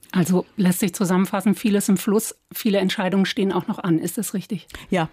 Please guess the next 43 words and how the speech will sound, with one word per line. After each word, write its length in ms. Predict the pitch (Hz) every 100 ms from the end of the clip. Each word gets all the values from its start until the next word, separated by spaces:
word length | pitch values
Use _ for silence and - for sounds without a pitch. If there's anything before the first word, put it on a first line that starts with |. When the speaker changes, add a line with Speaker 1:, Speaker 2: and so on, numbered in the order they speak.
| -
Speaker 2:
das 140 | 180
ist 120 | 175
auf 140 | 165 -
jeden 160 | 202
Fall 200 | 190 202
richtig, 340 | 202 226 - 196
weil 180 | 190 180 - -
es 140 | - -
kann 220 | 208 226
sich 140 | 208
ja, 60 | 214
das 200 | 185 220
haben 120 | 208
wir 100 | 202
ja, 220 | 196 190
haben 140 | 202 214
ja 120 | 190
die 100 | 185
Erfahrungen 720 | 160 202 190 208 196 190 190
der 100 | 180
letzten 540 | 185 190 - 196 185
Tage 320 | - 190 196 117
auch 100 | -
gezeigt, 480 | - - 196 202
ja 140 | 196 185
im 100 | 185
Prinzip 300 | 190 - 180
stündlich 480 | - 254 262 185 -
etwas 260 | - 175
ändern. 520 | - 220 202 147 139 - - - - -
Also 180 | 175 170
von 160 | - 175
daher 300 | 170 190 180
sind 180 | 196 185
da 160 | 165
wirklich 300 | 202 - 156
sehr 140 | 190 190
viele 260 | 196 165
Unsicherheiten 600 | - 170 165 165 156 - 160
auch 100 | -
bei 140 | 151
den 100 | 151
Betrieben. 480 | 156 - 156 151